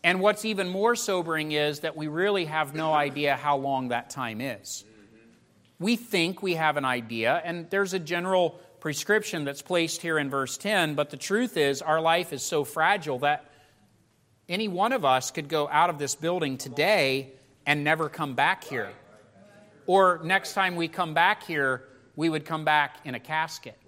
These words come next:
for a funeral. See, that's how fragile our life is. And we think, "Well, I'm, I'm full of vitality, I'm full of life, I'm healthy, I'm strong."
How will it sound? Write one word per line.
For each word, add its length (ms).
for 180
a 40
funeral. 420
See, 180
that's 240
how 160
fragile 540
our 140
life 340
is. 220
And 100
we 120
think, 260
"Well, 140
I'm, 220
I'm 140
full 360
of 180
vitality, 720
I'm 140
full 240
of 100
life, 360
I'm 160
healthy, 460
I'm 160
strong." 680